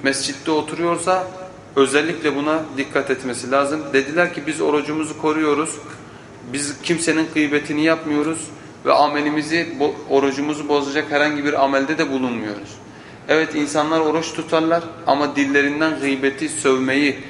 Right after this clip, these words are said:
Müslümanlara hakaret etmeyi dillerinden düşürmez iseler o oruç onlara fayda vermez, Allah korusun. Düşünün ki bir Müslüman oruç tutuyor, başka bir Müslümanın kalbini kırıyor diliyle. Resulullah Aleyhisselatü Vesselam diyor ki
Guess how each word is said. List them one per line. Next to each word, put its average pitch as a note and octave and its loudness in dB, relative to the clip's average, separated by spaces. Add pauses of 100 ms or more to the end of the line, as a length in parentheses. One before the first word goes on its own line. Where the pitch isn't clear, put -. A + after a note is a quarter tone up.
(400)
Müslümanlara C3+ 0
hakaret C3+ 2
etmeyi B2 -2 (140)
dillerinden C3 0
düşürmez C#3+ -2
iseler C#3 0 (1120)
o D#3+ 6
oruç D#3+ 4
onlara C#3 2
fayda C3+ 2
vermez, C3+ 2
Allah C3 0
korusun. A#2+ -2 (600)
Düşünün D#3 0
ki D#3 -4
bir D#3 2
Müslüman D#3+ 0
oruç D#3 2
tutuyor, D#3+ 0 (160)
başka C#3+ 4
bir E3 0
Müslümanın E3 0
kalbini D3+ 2
kırıyor A#2+ 0
diliyle. B2+ 2 (680)
Resulullah D#3 4
Aleyhisselatü D#3 2
Vesselam D3+ 0
diyor D#3+ 0
ki E3+ -2